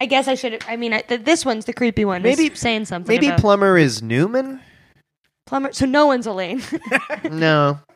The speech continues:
Speaker 2: Well, I feel, I mean, Elaine is sort of a glamorous, you know, successful woman. I mean, it's kind of a shame to give her Plumber.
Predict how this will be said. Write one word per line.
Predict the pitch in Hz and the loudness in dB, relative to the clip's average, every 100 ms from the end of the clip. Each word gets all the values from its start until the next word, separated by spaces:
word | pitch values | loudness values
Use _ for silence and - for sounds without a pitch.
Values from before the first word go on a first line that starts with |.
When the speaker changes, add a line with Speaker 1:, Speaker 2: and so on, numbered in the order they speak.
| _ | _
Speaker 2:
Well, | 208 208 196 | 2 4 4
I | 185 | 4
feel, | 185 214 | 2 2
I | 202 | 4
mean, | 196 | 4
Elaine | 185 202 247 214 170 | 6 4 4 2 0
is | 156 | -2
sort | - 160 | 2 0
of | 139 110 104 - | 0 -4 -16 -12
a | 120 | -10
glamorous, | 110 123 139 135 127 - - - - - _ _ - | -4 0 2 2 0 -2 -6 -6 -8 -12 _ _ -14
you | 139 | -6
know, | 131 117 117 120 - _ _ _ _ _ _ _ | -4 -2 -2 -6 -12 _ _ _ _ _ _ _
successful | - 131 143 139 - 127 | -10 -4 0 0 0 2
woman. | 143 170 131 120 117 _ _ _ _ 123 | 2 2 0 -6 -16 _ _ _ _ -8
I | |
mean, | 127 | -6
it's | 120 | -6
kind | - 131 | -4 -4
of | 110 | -2
a | |
shame | - 127 113 | -2 -2 -4
to | |
give | 113 107 | -6 -6
her | |
Plumber. | - 123 135 95 120 | -8 -4 -4 -6 -14